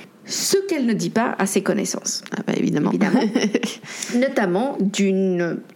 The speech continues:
Speaker 1: connaissance, copine, même pas vraiment copine, mais voilà, une dame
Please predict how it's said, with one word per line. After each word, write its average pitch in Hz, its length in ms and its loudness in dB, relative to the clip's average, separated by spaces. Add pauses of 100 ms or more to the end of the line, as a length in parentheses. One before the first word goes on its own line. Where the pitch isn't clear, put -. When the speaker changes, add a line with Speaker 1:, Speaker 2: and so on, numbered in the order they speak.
Speaker 1:
connaissance, 240 760 2
copine, 196 760 0
même 262 240 0
pas 339 160 0
vraiment 180 280 2
copine, 190 500 0
mais - 180 -4 (160)
voilà, 180 300 0 (240)
une 160 180 -2
dame 196 300 2